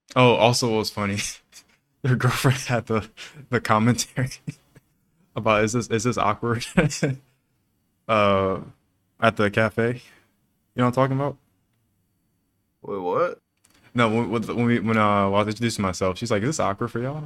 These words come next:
Speaker 1: Is this <laughs> I was cracking up.
Speaker 2: Oh. <laughs>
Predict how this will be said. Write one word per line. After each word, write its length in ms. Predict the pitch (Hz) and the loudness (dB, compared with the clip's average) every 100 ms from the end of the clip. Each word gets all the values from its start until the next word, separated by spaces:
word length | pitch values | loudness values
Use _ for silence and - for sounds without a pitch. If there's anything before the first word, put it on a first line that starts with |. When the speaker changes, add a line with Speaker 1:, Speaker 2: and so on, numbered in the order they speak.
| - | -10
Speaker 1:
Is 400 | 101 113 - - | -8 -6 -6 -6
this 260 | 147 - 147 | -6 -6 -8
<laughs> 0 | |
I 60 | 135 _ _ _ _ _ _ - - | -10 _ _ _ _ _ _ -20 -12
was 140 | 110 - | -10 0
cracking 260 | 107 107 | 2 6
up. 300 | 127 139 113 | 8 8 8
Speaker 2:
Oh. 80 | 95 - _ _ _ _ _ _ _ | 4 0 _ _ _ _ _ _ _
<laughs> 600 | 139 123 - 180 - 214 | 2 2 6 4 6 4